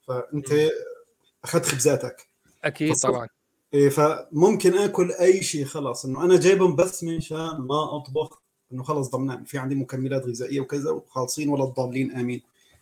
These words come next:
Speaker 1: مش الحال. يا سيدي، أنا كان عندي، تتذكر المرة الماضية حتى حكيت لك عن هذا ال-، آه، كارلين، جورج كارلين.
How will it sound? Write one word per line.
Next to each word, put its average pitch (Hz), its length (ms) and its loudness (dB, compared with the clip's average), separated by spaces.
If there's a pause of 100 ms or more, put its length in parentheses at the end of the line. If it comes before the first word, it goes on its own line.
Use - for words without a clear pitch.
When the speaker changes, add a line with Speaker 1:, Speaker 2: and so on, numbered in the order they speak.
(120)
Speaker 1:
مش 135 200 0
الحال. 123 300 -6 (540)
يا 131 80 2
سيدي، 233 280 0
أنا 202 80 0
كان 208 160 0
عندي، 214 480 -4
تتذكر 202 340 2
المرة 180 240 2
الماضية 175 240 0
حتى - 240 -8
حكيت 143 320 -6
لك 208 160 -4
عن 123 160 -6
هذا 185 200 0
ال-، 127 240 -4 (1300)
آه، 131 80 -4
كارلين، 135 640 2 (200)
جورج 131 300 -4
كارلين. 123 640 -4